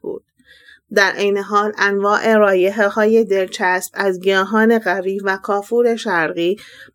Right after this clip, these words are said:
از طریق لوله‌های شیشه‌ای در این اتاق پخش می‌شدند. تخت بهشتی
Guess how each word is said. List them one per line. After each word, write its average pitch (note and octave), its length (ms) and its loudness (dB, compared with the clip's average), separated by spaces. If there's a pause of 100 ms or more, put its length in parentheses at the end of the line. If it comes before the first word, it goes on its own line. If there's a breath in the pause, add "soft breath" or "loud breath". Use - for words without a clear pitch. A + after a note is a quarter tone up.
(120)
از A3 220 0
طریق A3+ 420 4
لوله‌های G#3+ 720 2
شیشه‌ای F#3 500 0
در G3+ 220 0
این F#3 180 -2
اتاق F#3+ 480 -6
پخش E3 300 -4
می‌شدند. - 640 -10 (600 loud breath)
تخت A3 300 0
بهشتی G#3+ 800 0